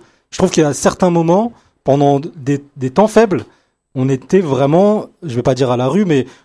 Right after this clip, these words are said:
au bout d'un moment, s'ils avaient, s'ils avaient leur équipe type, ils nous auraient mangé.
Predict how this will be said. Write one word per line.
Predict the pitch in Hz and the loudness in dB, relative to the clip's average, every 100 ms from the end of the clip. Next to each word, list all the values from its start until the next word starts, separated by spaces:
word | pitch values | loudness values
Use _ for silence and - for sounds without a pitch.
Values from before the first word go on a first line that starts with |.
| - | -10
au | |
bout | 131 | -2
d'un | 143 | 0
moment, | 147 180 175 | 2 2 0
s'ils | - 143 | -2 -2
avaient, | 147 139 151 143 - _ _ _ | 0 2 0 -2 -10 _ _ _
s'ils | - 185 165 | -10 0 2
avaient | 160 | 4
leur | 156 147 | 4 2
équipe | 135 147 | -2 -6
type, | - 254 - - _ | -2 -4 -4 -20 _
ils | 147 | -4
nous | 139 139 | 0 2
auraient | 151 | 2
mangé. | 202 190 151 156 | 2 2 0 -6